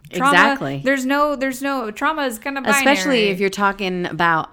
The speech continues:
Speaker 2: about a situation where, like you said, you've been
Speaker 1: Like
Speaker 2: married
Speaker 1: abuse or
Speaker 2: twenty,
Speaker 1: something.
Speaker 2: you've been married twenty-five years.
Speaker 1: Yeah.
Speaker 2: Um, and maybe there's been abuse in the situation or not, and you have kids, and you have maybe even grandkids by now.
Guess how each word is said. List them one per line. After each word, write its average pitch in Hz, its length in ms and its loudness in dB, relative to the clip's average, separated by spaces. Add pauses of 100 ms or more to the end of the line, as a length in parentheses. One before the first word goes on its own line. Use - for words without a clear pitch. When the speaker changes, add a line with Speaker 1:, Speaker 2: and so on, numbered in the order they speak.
(160)
Speaker 2:
about 160 320 2
a 165 40 -6
situation 170 500 -4
where, 147 180 -4
like 151 280 -2
you 175 100 -4
said, 208 240 -4
you've 151 120 -4
been 151 100 -2
Speaker 1:
Like 147 60 0
Speaker 2:
married 165 180 2
Speaker 1:
abuse 175 120 -4
or - 40 -10
Speaker 2:
twenty, 190 220 0
Speaker 1:
something. 170 400 -8
Speaker 2:
you've 226 80 -2
been 220 140 2
married 208 240 2
twenty-five 202 540 -2
years. 196 520 -2 (160)
Speaker 1:
Yeah. 233 400 0
Speaker 2:
Um, 160 320 -2
and 165 140 -2
maybe 170 220 0
there's 165 200 -2
been 170 160 -6
abuse 190 440 -2
in 185 100 -2
the 170 80 -4
situation 185 540 -4
or 151 80 -2
not, 208 360 4
and 175 140 -2
you 160 60 -2
have 151 200 -2
kids, 220 600 -2
and 165 120 -2
you 160 80 -2
have 151 320 -2 (240)
maybe 160 240 -2
even 139 220 -4
grandkids 254 600 -2
by 233 120 2
now. 226 220 0